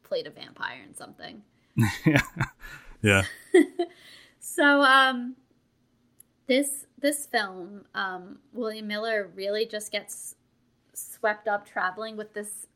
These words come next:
Speaker 1: fictional band, Stillwater, which I think is the best fictional band in anything I've ever seen.
Speaker 2: Uh, yeah. I have to think about that a little bit. I don't know. Fictional bands.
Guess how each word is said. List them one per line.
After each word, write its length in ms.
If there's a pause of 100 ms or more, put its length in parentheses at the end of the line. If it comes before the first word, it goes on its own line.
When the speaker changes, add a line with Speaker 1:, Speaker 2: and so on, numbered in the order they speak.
(140)
Speaker 1:
fictional 460
band, 440
Stillwater, 800 (100)
which 200
I 80
think 280
is 260
the 520 (400)
best 320
fictional 400
band 640
in 460 (520)
anything 400
I've 220
ever 220
seen. 460 (1400)
Speaker 2:
Uh, 840 (920)
yeah. 260 (1200)
I 80
have 140
to 60
think 160
about 240
that 120
a 60
little 160
bit. 160
I 40
don't 120
know. 120
Fictional 360
bands. 580